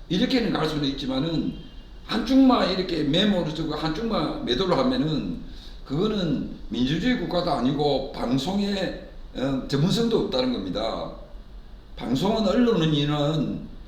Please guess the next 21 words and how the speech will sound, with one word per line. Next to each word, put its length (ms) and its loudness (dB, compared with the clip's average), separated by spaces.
그거를 840 4
중간 380 4
역할을 280 2
확실히 460 0
해야 120 2
됩니다. 560 -4
그게 200 0
언론인입니다. 1200 4
지금 260 -2
기자들, 760 4
방송인들 880 2
전부 260 2
다 100 0
그 80 -2
사람들은 800 2
내가 300 8
이 180 4
방송에서 480 0
이야기 180 2
안 100 2
하지만은 600 -2